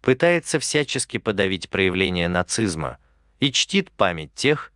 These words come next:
кто пожертвовал своей жизнью в борьбе против этой разрушительной идеологии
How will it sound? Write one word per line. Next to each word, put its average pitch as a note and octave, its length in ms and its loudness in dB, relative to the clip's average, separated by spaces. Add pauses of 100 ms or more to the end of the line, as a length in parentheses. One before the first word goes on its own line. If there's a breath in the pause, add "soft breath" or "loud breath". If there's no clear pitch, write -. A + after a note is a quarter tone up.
(140)
кто - 240 2
пожертвовал A#2+ 720 2
своей F#2+ 400 0
жизнью G2+ 580 0
в E2 80 -14
борьбе G2 400 2
против A2+ 560 0
этой A2 500 2
разрушительной F#2+ 960 0
идеологии D#2+ 760 -2